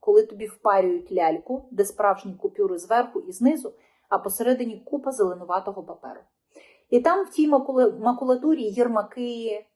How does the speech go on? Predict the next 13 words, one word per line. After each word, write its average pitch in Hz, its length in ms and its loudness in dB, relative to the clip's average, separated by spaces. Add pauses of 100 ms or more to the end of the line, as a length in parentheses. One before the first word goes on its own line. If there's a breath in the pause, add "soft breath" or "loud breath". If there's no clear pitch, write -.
(120)
Баканови, 214 1000 4
Кулінічі, 220 1000 -4
Деркачі, 233 760 -2
Татарови, 202 760 0
Дубінські, 208 760 -8
Куницькі, 214 680 -2
Безуглі. 233 720 -4 (600 soft breath)
З - 80 -20
цієї 311 340 4
пачки 277 440 0
вилітають 196 640 2
мільярди 285 460 0
дерев, 175 420 0